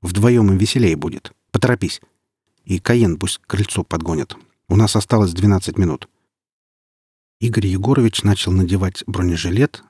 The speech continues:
а Сева выскочил в коридор. «Уточним диспозицию», —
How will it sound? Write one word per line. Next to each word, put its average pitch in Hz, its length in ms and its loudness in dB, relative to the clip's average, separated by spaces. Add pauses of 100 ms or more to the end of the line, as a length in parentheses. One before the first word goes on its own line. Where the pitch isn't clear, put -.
а - 100 -8
Сева 135 320 2
выскочил 90 480 -6
в - 80 -10
коридор. 82 420 -6 (1600)
«Уточним 120 480 2
диспозицию», — 101 840 0